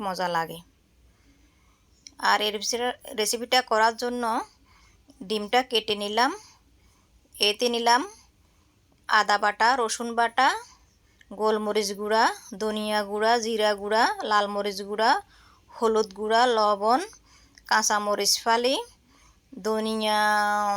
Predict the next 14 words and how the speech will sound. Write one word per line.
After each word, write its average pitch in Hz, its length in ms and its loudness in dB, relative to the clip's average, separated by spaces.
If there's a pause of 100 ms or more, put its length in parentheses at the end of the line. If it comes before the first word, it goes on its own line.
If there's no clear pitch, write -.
(180)
পাতা 220 380 2
কুচি, 233 380 -2 (2250)
পেঁয়াজ 214 340 0 (120)
কুচি। 175 300 -4 (920)
একটা 247 280 2
প্যান 240 180 -4 (240)
চুলাতে 233 340 -2 (100)
বসিয়ে 247 400 0
দিলাম, 247 260 2 (400)
এতে 220 220 -2 (120)
দিলাম 247 280 4 (1160)
পরিমাণ 214 460 0 (140)
মতো 208 280 -2 (180)
সরিষার 196 480 -4